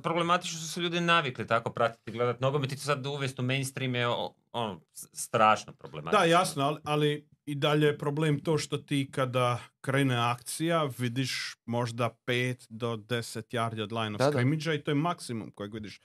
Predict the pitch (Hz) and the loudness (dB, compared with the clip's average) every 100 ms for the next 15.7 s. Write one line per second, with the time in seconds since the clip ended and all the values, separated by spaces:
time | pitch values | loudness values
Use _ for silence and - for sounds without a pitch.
0 | _ - 117 135 - 165 165 156 139 175 | _ -8 -4 -2 0 2 4 6 4 4
1 | 175 143 131 143 165 160 87 - 71 69 | 2 2 4 2 0 -4 -10 -16 -20 -20
2 | - 127 120 - 92 95 131 - 139 151 | -2 0 0 -2 -10 -2 -2 0 -2 0
3 | 143 135 131 127 131 139 - 139 135 151 | 2 2 0 -2 -4 -6 -4 -2 0 2
4 | 139 127 117 87 - 85 76 _ _ 95 | 2 2 -2 -4 -10 -10 -10 _ _ -4
5 | 127 123 170 170 156 139 208 196 - - | -2 0 2 4 4 2 0 0 -4 -2
6 | 147 180 170 170 - 139 160 147 165 175 | 0 2 0 -4 -8 -2 -2 0 -2 -2
7 | 147 165 156 143 131 139 156 175 175 160 | 0 0 0 0 0 -2 -4 -6 -4 -4
8 | - 139 _ _ 123 127 135 - 131 113 | -6 -10 _ _ -4 0 -2 -2 -4 -6
9 | - - - 208 220 190 139 98 _ - | -8 -12 -12 -10 -8 -2 0 -2 _ 0
10 | 131 147 175 156 156 151 139 127 113 - | 4 4 4 4 6 4 2 -2 -4 0
11 | 214 208 135 127 120 113 117 - - 123 | 2 2 -2 0 0 0 -2 -4 -6 -2
12 | 113 107 104 107 107 - 107 101 101 98 | -2 -2 -4 -4 -8 -6 -6 -4 -6 -6
13 | 98 92 98 95 85 85 98 104 113 139 | -6 -8 -8 -8 -8 -12 -8 2 6 6
14 | 190 147 156 127 - 113 104 90 90 92 | 6 6 6 6 4 4 4 2 2 0
15 | 90 87 90 - 107 - | 0 -4 -6 -6 -8 -10